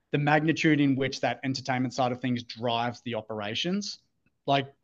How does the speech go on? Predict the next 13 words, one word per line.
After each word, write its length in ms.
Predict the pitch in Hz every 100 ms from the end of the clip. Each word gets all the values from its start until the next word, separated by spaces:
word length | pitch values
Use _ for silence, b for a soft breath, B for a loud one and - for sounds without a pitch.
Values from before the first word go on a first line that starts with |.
| _
it's 120 | -
just 280 | - 170 170
some 140 | 160 143
of 60 |
the 60 | 127
travel 500 | - 147 135 151 135
demands, 800 | 143 131 131 127 131 131 - -
some 240 | 143 143
of 220 | 135 131
the, 580 | - 123 123 123 120 120 b b b _
the 80 | 147
scheduling 640 | 143 - 139 147 139 139
pieces, 800 | 139 131 131 131 131 127 123 -